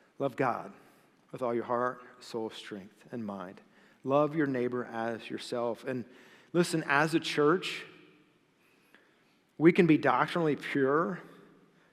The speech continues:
but we can be relationally poor. And what Jesus is saying, "L-, look, I'm, I'm glad that you have tested and proven that,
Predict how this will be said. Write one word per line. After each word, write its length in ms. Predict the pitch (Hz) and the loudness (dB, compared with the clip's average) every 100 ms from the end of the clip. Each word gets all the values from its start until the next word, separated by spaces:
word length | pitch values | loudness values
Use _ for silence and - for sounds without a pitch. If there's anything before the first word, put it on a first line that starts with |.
| _ | _
but 140 | 151 | -2
we 120 | 160 | -2
can 100 | 147 | -2
be 100 | 143 | 0
relationally 680 | 131 123 123 135 143 127 113 | 0 2 0 0 -2 -4 -6
poor. 380 | - 131 110 107 - - _ _ _ _ _ _ _ _ _ _ _ _ | -6 -4 -4 -8 -18 -20 _ _ _ _ _ _ _ _ _ _ _ _
And 100 | 151 | 2
what 160 | 160 156 | 2 4
Jesus 480 | 147 220 214 180 | 4 4 4 0
is 120 | 170 - | -2 -2
saying, 640 | - 202 185 160 151 160 | 2 4 4 4 0 -2
"L-, 180 | 185 180 | -2 -2
look, 360 | 220 185 196 165 | 0 6 6 8
I'm, 240 | 165 160 - | 6 6 2
I'm 140 | 156 | 0
glad 420 | 135 139 165 208 196 | 2 6 8 8 6
that 140 | 190 | 6
you 120 | 175 | 4
have 200 | 147 147 | 4 0
tested 480 | - 180 180 - 185 | 2 0 0 0 -2
and 140 | 156 - | -2 4
proven 360 | 180 165 160 | 4 6 4
that, 120 | 151 | 0